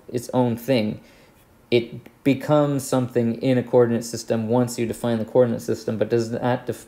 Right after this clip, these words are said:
affect the actual vector. It only changes the components. Okay, so the basis vectors, um, x, y, z, allow you to say, if this is my vector and it has, um,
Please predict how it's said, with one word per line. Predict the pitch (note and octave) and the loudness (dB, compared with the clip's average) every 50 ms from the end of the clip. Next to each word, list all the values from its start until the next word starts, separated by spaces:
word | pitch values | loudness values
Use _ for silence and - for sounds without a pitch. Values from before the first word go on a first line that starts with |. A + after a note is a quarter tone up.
| - - | -8 -8
affect | A#2+ - - B2 A#2 - - - | -6 0 2 2 2 2 -2 -6
the | A#2 A2 - | -6 -2 -2
actual | A#2 A2 - - - A2+ G#2 G#2 | -2 -4 -4 -4 -4 -4 -2 -2
vector. | G2+ - A#2+ A#2 - - A2 A2 - - - - - - _ - | 2 2 2 2 0 -2 -4 -4 -4 -6 -12 -20 -20 -16 _ -2
It | A#2+ A#2 | 0 0
only | B2 A#2+ A#2+ A#2 A2+ | 2 2 0 -2 -2
changes | - - A2+ A2+ A2 G#2+ G#2+ G2 | -2 -2 -2 -2 -2 -4 -4 -6
the | G2+ G#2+ | -6 -6
components. | - - A2 G#2 - - B2 A#2 G#2+ G2+ - - - - - - - - - - - - _ - | -4 -4 -4 -4 -2 -2 0 0 0 -2 -4 -6 -10 -14 -16 -18 -20 -20 -20 -20 -20 -16 _ -10
Okay, | - - C3 B2+ B2+ | 2 6 6 6 6
so | B2 - B2 | 6 2 0
the | A2 G#2+ | 0 2
basis | G2+ G#2+ A#2+ C#3 C#3+ D3 - B2 - - | 4 4 4 4 4 2 -2 -4 -4 -2
vectors, | - A2 G#2+ - - A2+ A2+ A#2 B2 A#2+ - - - _ - - - - _ - - - | 0 0 0 2 2 2 2 2 0 -6 -10 -14 -20 _ -20 -20 -20 -20 _ -18 -8 -2
um, | A#2 A#2 A2+ A2 G#2+ - | 0 2 2 2 0 0
x, | A#2+ A#2 - - | -2 -2 0 2
y, | A#2 A2+ A2 A2 | 2 4 4 2
z, | G#2+ G#2 B2 B2 B2 | 2 2 2 4 4
allow | A2 A2 A2+ A2 A2+ | 6 6 6 6 6
you | A#2 A2+ A2 | 4 4 2
to | G#2+ | 0
say, | G#2+ - A#2+ A#2 | 0 2 4 4
if | A2+ G#2+ - | 4 4 4
this | - C3+ C3 | 2 2 2
is | - | 2
my | C#3 C3 B2 | 2 2 2
vector | A#2 G#2+ B2 B2 A#2+ - - A2 G#2+ A2+ A2+ - - - - - _ - | 4 6 4 4 4 4 2 2 2 2 0 -4 -10 -20 -20 -16 _ -4
and | A2 A2+ | -2 0
it | G#2+ A2+ | 0 0
has, | A2 A#2 A2+ A2 A2 G#2+ G#2+ - - - - - - - _ _ - | 2 4 4 4 4 4 2 -2 -10 -18 -20 -20 -20 -20 _ _ -6
um, | A#2+ A2+ A2 A2+ A2 G#2+ A2 A2+ A2 | -2 0 2 2 2 2 0 -2 -4